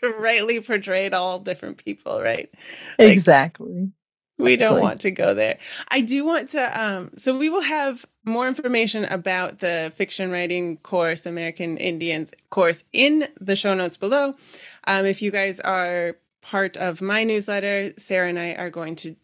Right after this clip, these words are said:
Speaker 1: um, get together and collaborate soon.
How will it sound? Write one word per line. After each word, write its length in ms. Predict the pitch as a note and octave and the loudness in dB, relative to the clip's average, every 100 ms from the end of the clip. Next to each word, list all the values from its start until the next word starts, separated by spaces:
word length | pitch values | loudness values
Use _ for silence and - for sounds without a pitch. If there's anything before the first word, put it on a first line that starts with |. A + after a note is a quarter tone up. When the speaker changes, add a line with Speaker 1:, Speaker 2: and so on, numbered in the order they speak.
| - - - - | -20 -20 -12 0
Speaker 1:
um, 180 | E3+ E3 | 2 4
get 180 | F3 - | 2 0
together 360 | F#3 F3+ E3+ | -4 -2 -2
and 120 | E3 | -4
collaborate 840 | - G3+ B3 A#3 A3 A3 G#3 - - _ _ | -6 -4 -2 -2 -2 -2 0 -2 -8 _ _
soon. 600 | - - - C#4 C4+ C4+ | -18 -6 2 2 2 0